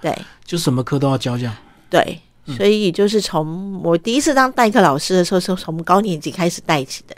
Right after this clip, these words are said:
Speaker 2: 嗯。
Speaker 1: 对。
Speaker 2: 那挑战不是很大？
Speaker 1: 是啊，所以我记得那时候去，去学校上课，就是上，上班的时候去上课的时候，然后我老公就有时候会来找我，所以那些我的学生们那时候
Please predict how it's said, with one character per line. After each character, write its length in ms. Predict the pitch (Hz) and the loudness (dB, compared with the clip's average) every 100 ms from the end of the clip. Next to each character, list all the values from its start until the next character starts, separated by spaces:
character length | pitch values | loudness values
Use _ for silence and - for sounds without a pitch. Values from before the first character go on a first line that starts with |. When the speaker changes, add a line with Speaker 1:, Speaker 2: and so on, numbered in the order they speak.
| _ | _
Speaker 2:
嗯。 180 | 143 120 - _ | -6 -6 -10 _
Speaker 1:
对。 140 | - - - _ - - - | -16 -14 -16 _ -20 -20 -8
Speaker 2:
那 100 | 196 | -6
挑 180 | - | -4
战 180 | 127 175 | 2 4
不 80 | 139 | 4
是 120 | 135 | 4
很 120 | 135 110 | 2 0
大？ 220 | 120 - - - - | -8 -12 -20 -20 -12
Speaker 1:
是 220 | - 233 | 0 2
啊， 200 | 190 175 | 4 2
所 180 | 180 226 | 4 4
以 280 | 254 226 - - - - _ | 6 4 0 -8 -20 -20 _
我 100 | 180 | -4
记 160 | 175 247 | 0 2
得 140 | 214 | 4
那 180 | 190 208 | 4 2
时 160 | 214 190 | 2 2
候 220 | 202 180 | 2 2
去， 680 | - 208 175 165 139 - - | 2 4 6 6 2 -2 -4
去 100 | - | -6
学 180 | 208 175 | -2 2
校 140 | 202 | 4
上 240 | 190 208 175 | 4 2 0
课， 280 | 165 180 156 | 0 -2 0
就 180 | 202 | 0
是 400 | 190 185 175 - | 0 2 2 0
上， 520 | - - 202 156 156 190 _ _ _ | -6 -4 -2 -2 -6 -14 _ _ _
上 200 | - 196 | -4 -2
班 180 | 190 180 | 0 0
的 120 | 175 | 0
时 120 | - | -2
候 100 | 156 | -4
去 120 | 160 | -4
上 180 | 190 185 | -4 -4
课 140 | 170 185 | 0 0
的 100 | 147 | 0
时 200 | - - | -4 -6
候， 180 | 170 - - - - - | -6 -6 -8 -20 -20 -10
然 120 | 180 | 2
后 180 | 196 190 | 6 6
我 180 | 147 143 | 4 4
老 140 | 190 | 2
公 300 | 151 170 175 | 2 -2 -4
就 160 | 175 175 | -2 0
有 160 | 151 139 | 2 0
时 100 | 170 | 2
候 60 | |
会 80 | 190 | 2
来 160 | 165 147 | 2 0
找 240 | - 131 | -4 -2
我， 280 | 151 143 - - - | -2 -2 -8 -16 -6
所 160 | - | 2
以 40 | 233 | 2
那 140 | 262 | 4
些 240 | 254 247 240 | 2 4 6
我 120 | 170 | 6
的 120 | 165 | 4
学 200 | 175 180 | 2 0
生 220 | 175 185 | 2 2
们 120 | 175 151 | 0 0
那 100 | 196 | 0
时 100 | |
候 80 | 196 | 0